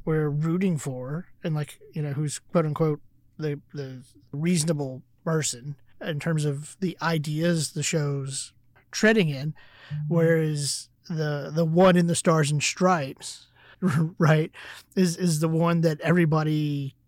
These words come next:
Speaker 1: for the most part, hates, you
Speaker 2: Mm-hmm.
Speaker 1: know, and that's the, the kind of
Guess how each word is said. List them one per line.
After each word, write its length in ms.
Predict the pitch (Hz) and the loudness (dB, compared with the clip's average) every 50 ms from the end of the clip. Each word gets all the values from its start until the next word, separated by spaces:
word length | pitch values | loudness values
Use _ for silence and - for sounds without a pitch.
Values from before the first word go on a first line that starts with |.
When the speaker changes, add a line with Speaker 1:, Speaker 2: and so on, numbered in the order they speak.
| _ _ _ | _ _ _
Speaker 1:
for 200 | _ - - 175 | _ -2 -2 0
the 80 | 160 | 0
most 320 | 156 151 151 170 240 - - | 2 2 4 2 2 2 0
part, 220 | 160 139 143 - _ | -6 -6 -6 -8 _
hates, 600 | - - 185 233 214 - - - - - - _ _ _ _ _ - | -4 0 0 0 0 -2 -6 -12 -12 -12 -14 _ _ _ _ _ -2
you 60 | 143 151 | 2 2
Speaker 2:
Mm-hmm. 100 | 185 - | 4 4
Speaker 1:
know, 180 | 143 143 151 160 | 4 2 2 0
and 120 | 170 165 | 0 0
that's 320 | 160 165 175 170 - - - | 0 -2 -2 -4 -4 -6 -6
the, 680 | 175 165 165 160 156 156 151 147 147 143 139 139 139 _ _ _ _ - | -4 -2 -2 -2 -2 -2 -2 -4 -4 -6 -6 -8 -12 _ _ _ _ -10
the 540 | 156 156 151 147 147 147 147 147 143 147 - | -8 -8 -6 -6 -6 -8 -8 -10 -10 -12 -10
kind 200 | - 170 160 151 | -8 -6 -4 -4
of 480 | 147 139 131 131 127 139 - - - | -4 -6 -6 -10 -12 -14 -18 -20 -20